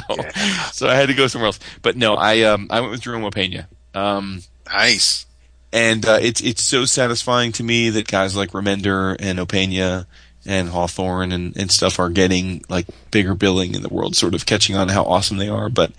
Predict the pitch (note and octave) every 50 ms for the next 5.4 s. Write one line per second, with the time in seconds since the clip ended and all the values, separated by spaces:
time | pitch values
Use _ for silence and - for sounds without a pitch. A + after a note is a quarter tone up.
0 | - - - - - - - - - - F#2 F#2 F#2 F#2+ F#2+ F#2+ G2 F2+ - -
1 | - - - A#2 A#2 A2 - - G#2 G#2+ G#2 G#2 G2 - - A2 A2 A2 A2 G#2+
2 | G#2+ G#2+ G2 F#2+ - - A2+ G#2+ G#2 G2+ G2+ F#2 - - - F#2 G#2 G2 F2+ G2
3 | G2 F#2+ F#2+ F#2+ F#2 F#2 F#2+ F#2+ F#2 - F2+ F#2+ F#2+ F#2 F2+ - G2 F#2 F2+ F2+
4 | - - F2+ E2+ E2 - - - - - F#2 - - F#2+ - - G2 F#2 - G#2+
5 | A2+ B2 B2+ B2+ B2+ A#2 - -